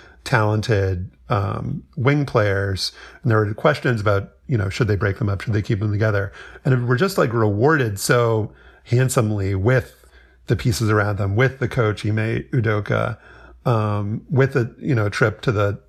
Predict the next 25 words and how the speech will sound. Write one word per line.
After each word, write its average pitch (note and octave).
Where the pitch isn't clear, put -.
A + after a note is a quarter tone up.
finals C3+
where A2+
it G#2+
seemed F#3+
like B2+
in B2+
the G#2+
beginning A2+
of G#2+
that A2
series, F3
they A2+
were G#2+
gonna G#2+
win G#2
a G#2+
title C#3
before G#2+
the G#2
Warriors G#2+
found G#2
their G2+
championship G2+
form. B2
Um, G#2